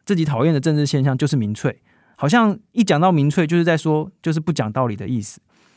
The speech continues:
其实民粹主义这个字根呢，原本的意思是说，政治必须要遵照人民的偏好才是对的，这样的信念我们都可以叫做民粹。现在可以直接拿来指称政治人物直接诉诸人民，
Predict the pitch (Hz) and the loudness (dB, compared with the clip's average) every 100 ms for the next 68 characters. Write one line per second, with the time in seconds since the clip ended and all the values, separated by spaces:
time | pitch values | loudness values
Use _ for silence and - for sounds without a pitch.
0 | _ _ _ - 247 269 269 233 220 - | _ _ _ -4 -2 2 4 4 4 4
1 | 311 165 139 190 180 170 165 208 170 156 | 0 2 2 2 2 0 -2 -4 -2 0
2 | 151 143 139 131 175 143 135 147 135 139 | 0 0 0 0 0 0 -2 -2 -4 -6
3 | 127 131 131 131 _ _ _ - 285 226 | -4 -2 -2 -4 _ _ _ -2 2 4
4 | 202 202 185 180 170 165 151 135 - 180 | 2 0 0 0 2 2 2 0 -4 0
5 | 175 180 160 131 127 127 127 - 170 165 | 0 2 2 2 0 0 -2 0 0 0
6 | - 110 170 190 160 - _ _ _ _ | -2 -6 -2 0 0 -2 _ _ _ _
7 | _ - 311 208 175 220 190 156 123 143 | _ -2 2 4 4 4 4 2 2 0
8 | 143 135 135 131 131 113 120 110 117 165 | 0 0 0 0 0 -2 -2 -4 -2 -2
9 | 127 _ _ _ _ _ _ _ - 311 | -4 _ _ _ _ _ _ _ -2 2
10 | 262 220 - - 170 160 147 156 151 131 | 4 2 0 -2 0 0 0 2 2 0
11 | 135 110 101 147 143 175 214 185 165 139 | -2 -4 0 0 0 2 2 4 4 2
12 | 151 131 _ - 160 202 285 285 269 294 | 2 -2 _ -2 0 2 2 0 0 0
13 | 208 170 196 202 156 131 156 123 120 | 0 0 0 0 2 2 2 2 -2